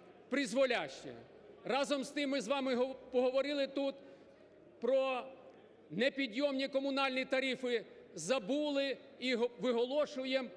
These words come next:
патріотичні гасла, вважаючи, що люди будуть терпіти оцю нашу політичну риторику,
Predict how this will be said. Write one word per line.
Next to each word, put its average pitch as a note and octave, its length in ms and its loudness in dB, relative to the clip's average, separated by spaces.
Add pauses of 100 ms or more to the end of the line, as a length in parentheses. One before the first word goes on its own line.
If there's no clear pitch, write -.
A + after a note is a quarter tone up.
(160)
патріотичні C4 880 0
гасла, C4 440 0
вважаючи, A#3+ 720 -2
що A#3 260 -2
люди C4 380 -2
будуть B3 560 -4
терпіти C4 720 -2 (220)
оцю C4+ 480 0
нашу B3 720 -2 (360)
політичну C4 760 0
риторику, B3+ 560 0